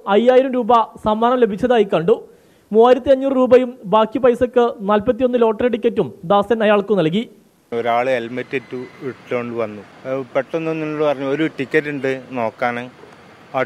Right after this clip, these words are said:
Speaker 2: ടിക്കറ്റ് ഒന്ന് നോക്കി തരുമെന്ന്" ചോദിച്ചു. അപ്പം ഞാൻ ചോദിച്ചു, "എന്നത്തെ ഇരുപത്തൊന്നാം തീയതിയിലത്തെ ടിക്കറ്റാണ്, അതൊന്ന് നോക്കി തരുമോ അതിൽ?"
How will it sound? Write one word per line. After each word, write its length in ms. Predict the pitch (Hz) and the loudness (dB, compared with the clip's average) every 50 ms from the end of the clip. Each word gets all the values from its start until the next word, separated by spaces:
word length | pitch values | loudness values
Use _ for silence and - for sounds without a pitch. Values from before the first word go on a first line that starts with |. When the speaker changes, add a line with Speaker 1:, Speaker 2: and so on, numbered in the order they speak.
| - | -4
Speaker 2:
ടിക്കറ്റ് 320 | - 131 120 147 139 127 151 147 | -6 -6 -4 -4 -4 -2 -4 -4
ഒന്ന് 180 | 139 139 139 135 143 147 143 139 | -4 -4 -6 -6 -8 -8 -10 -10
നോക്കി 200 | 131 123 113 127 | -10 -10 -8 -10
തരുമെന്ന്" 340 | 123 123 127 120 120 117 113 | -6 -6 -6 -6 -6 -8 -10
ചോദിച്ചു. 140 | 95 - 110 104 | -8 -8 -8 -6
അപ്പം 140 | - 131 127 131 | -6 -8 -6 -6
ഞാൻ 100 | 127 135 135 | -6 -6 -6
ചോദിച്ചു, 220 | 139 131 120 - 139 | -8 -10 -6 -6 -6
"എന്നത്തെ 520 | 123 110 98 - - 127 123 110 131 123 117 - - 131 131 | -6 -6 -10 -14 -12 -12 -10 -8 -8 -10 -10 -12 -14 -12 -6
ഇരുപത്തൊന്നാം 540 | 131 147 143 - - 151 151 156 156 156 156 | -4 -4 -4 -4 -6 -6 -4 -4 -4 -4 -4
തീയതിയിലത്തെ 340 | 160 147 160 151 143 151 131 127 | -4 -4 -4 -4 -4 -6 -6 -6
ടിക്കറ്റാണ്, 460 | 135 - 135 123 - 139 131 131 131 135 139 - - - - - - - - | -6 -4 -4 -4 -2 -4 -4 -4 -6 -10 -12 -18 -20 -20 -20 -20 -20 -10 -4
അതൊന്ന് 280 | 127 127 131 131 131 127 127 | -2 -2 -2 -2 -6 -6 -4
നോക്കി 240 | 123 120 113 - 127 120 | -6 -6 -6 -8 -8 -6
തരുമോ 220 | 123 120 120 117 113 | -4 -4 -4 -4 -4
അതിൽ?" 160 | 113 117 120 | -4 -4 -4